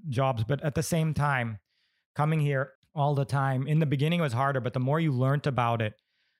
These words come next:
the more you would, you know, generate other ideas, the more you start visualizing, imagining, and the more essentially you fell in love with it,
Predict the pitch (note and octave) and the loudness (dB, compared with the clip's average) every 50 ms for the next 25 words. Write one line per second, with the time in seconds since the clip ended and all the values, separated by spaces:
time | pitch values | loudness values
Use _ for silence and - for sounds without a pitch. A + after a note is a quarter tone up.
0 | _ _ - C#3 C#3 C#3+ D3 D3+ D#3+ D#3 D3 C#3+ C#3 B2 A#2 - F3+ C#3+ C#3 C3+ | _ _ 0 2 4 4 4 4 4 4 4 4 2 0 -2 -2 0 0 2 4
1 | B2+ B2 A#2 G#2+ G2 C#3+ C#3 C#3 C3+ C3+ C3 - - D3 C#3 A2+ C#3 C3 B2 A#2+ | 4 2 2 2 2 2 4 4 4 2 2 2 2 0 2 4 4 4 4 2
2 | A#2+ A2 C3 C3+ C#3 C3 A#2+ A2+ A2 - - _ _ _ _ _ _ _ - C3 | 2 2 2 2 4 4 2 2 0 -2 -6 _ _ _ _ _ _ _ 0 2
3 | C3+ C#3 C#3 D3 D#3 D#3+ D3+ - - D#3 C3+ A#2+ A2 G#2 C#3 D3 B2+ B2 D3 C3+ | 4 6 6 6 6 4 2 2 2 2 2 2 4 4 2 4 4 4 2 4
4 | C3 C3 B2+ B2+ G#2+ B2+ B2 A2+ A2+ A#2+ C3 C#3+ D3 D3 B2+ G#2 C#3 C3+ B2 A#2 | 4 2 2 2 2 2 2 2 4 4 4 4 2 2 2 0 0 0 0 -2
5 | G#2+ G#2 G2+ - _ _ _ _ _ _ - C#3+ C#3+ C#3+ C#3+ C#3 C#3+ D#3+ F#3 F3 | -2 -4 -6 -10 _ _ _ _ _ _ -2 0 2 4 4 4 4 4 4 4
6 | D3+ C#3+ C#3 D3 B2 - - D3 D3+ - - C#3 C3 B2 A#2 A2+ A2+ G#2+ - _ | 2 2 0 -2 -4 0 0 0 0 0 -2 -2 -2 0 0 0 -2 -2 -4 _
7 | - - D3 D3+ F3 F3+ E3+ E3 D#3 G3 G3+ E3 A2+ - G#2+ G2+ F#2+ | -4 0 0 2 2 2 2 2 2 2 2 0 0 0 -2 -6 -6